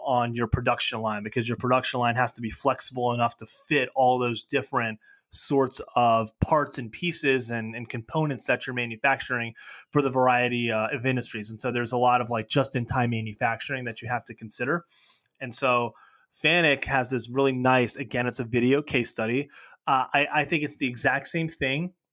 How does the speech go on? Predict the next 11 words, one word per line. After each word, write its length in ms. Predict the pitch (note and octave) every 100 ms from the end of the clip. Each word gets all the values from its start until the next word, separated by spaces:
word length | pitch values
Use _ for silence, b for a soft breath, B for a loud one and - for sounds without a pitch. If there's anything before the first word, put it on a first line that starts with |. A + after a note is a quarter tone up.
| -
that 140 | B2+ A#2+
you 120 | C3
said 340 | - C3 B2+
in 180 | B2+ C3
regards 520 | A#2 B2 A#2+ A#2+ -
to 80 | B2
the 340 | A#2 A#2 A#2 -
electric 440 | B2+ B2 - A#2
vehicle, 540 | A2 A#2 A2 - - -
which 380 | B2+ A#2+ A2 -
is 380 | B2+ A#2 A2+